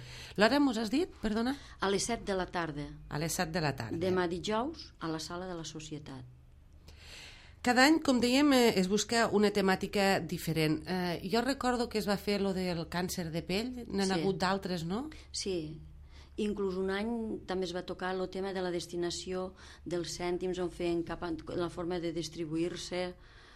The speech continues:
Speaker 2: Eh, ho
Speaker 1: Molt
Speaker 2: van
Speaker 1: bé, la
Speaker 2: explicar
Speaker 1: gestió,
Speaker 2: tota la te-,
Speaker 1: sí, sí.
Speaker 2: la gestió, sí.
Speaker 1: Mhm, mhm. Eh,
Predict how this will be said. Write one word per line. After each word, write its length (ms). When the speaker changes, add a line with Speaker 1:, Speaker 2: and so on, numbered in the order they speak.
Speaker 2:
Eh, 320
ho 220
Speaker 1:
Molt 160
Speaker 2:
van 100
Speaker 1:
bé, 60
la 80
Speaker 2:
explicar 320
Speaker 1:
gestió, 160
Speaker 2:
tota 100
la 60
te-, 160
Speaker 1:
sí, 80
sí. 80
Speaker 2:
la 100
gestió, 540
sí. 320
Speaker 1:
Mhm, 480
mhm. 120
Eh, 720